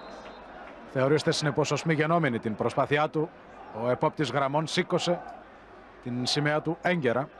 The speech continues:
Ο Ολυμπιακός στο ποδόσφαιρο και στο μπάσκετ τα έχει πάει καθόλου καλά.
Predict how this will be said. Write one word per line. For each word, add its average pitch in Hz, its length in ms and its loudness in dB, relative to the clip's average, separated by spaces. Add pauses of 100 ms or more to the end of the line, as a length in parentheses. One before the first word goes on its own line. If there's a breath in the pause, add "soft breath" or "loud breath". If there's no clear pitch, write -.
(140)
Ο - 40 -6
Ολυμπιακός 123 440 4
στο 127 100 2
ποδόσφαιρο 113 580 2
και - 100 -10
στο 104 220 -4
μπάσκετ 151 340 2 (340)
τα 135 60 0
έχει - 80 0
πάει 135 140 2
καθόλου 156 320 2
καλά. 123 260 2